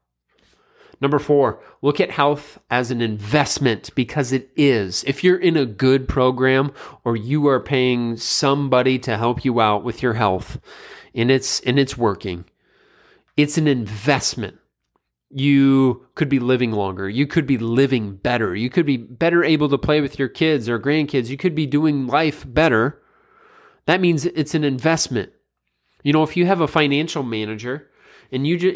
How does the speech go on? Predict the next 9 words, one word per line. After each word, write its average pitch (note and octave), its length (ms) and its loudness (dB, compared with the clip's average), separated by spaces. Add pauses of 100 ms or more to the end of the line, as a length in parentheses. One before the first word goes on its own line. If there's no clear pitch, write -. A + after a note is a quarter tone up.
and D3+ 120 -2
you F#3 160 0
told D#3+ 280 0
him, C3+ 220 2
like, A2 180 -2
"Hey, E3 220 2
I'm D3 160 0
quitting. D3+ 480 2 (240)
<laughs> - 160 0